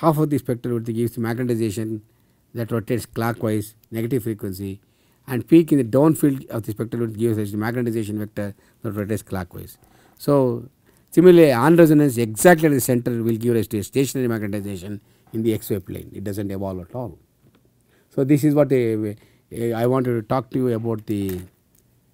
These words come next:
chemical shift, um, and J coupling evolution. Previously, we discussed about chemical shift. I discussed about the J coupling evolution now. You should understand how, more important thing is the components of the J split doublet, whether it's positive absorption, negative absorption,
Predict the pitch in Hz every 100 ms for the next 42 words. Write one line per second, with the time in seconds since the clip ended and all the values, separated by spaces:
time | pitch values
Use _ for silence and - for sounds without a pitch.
0 | _ _ _ _ 151 180 180 175 - 139
1 | - 127 123 - 120 113 143 190 160 127
2 | 113 104 98 92 - 90 - _ _ _
3 | - 151 165 151 156 127 123 123 190 175
4 | 165 147 135 131 127 123 127 120 120 _
5 | _ - 113 120 120 - 143 131 123 113
6 | 117 147 135 131 123 110 110 110 104 101
7 | 101 107 _ _ _ - 117 127 117 135
8 | 139 139 127 113 107 _ _ _ - 123
9 | 175 175 151 156 139 143 123 127 117 110
10 | 104 - _ _ _ 104 107 _ 120 135
11 | 143 160 135 131 117 113 - 110 107 98
12 | 104 101 104 101 98 110 117 135 139 120
13 | 120 110 98 107 101 104 127 135 120 123
14 | 101 107 98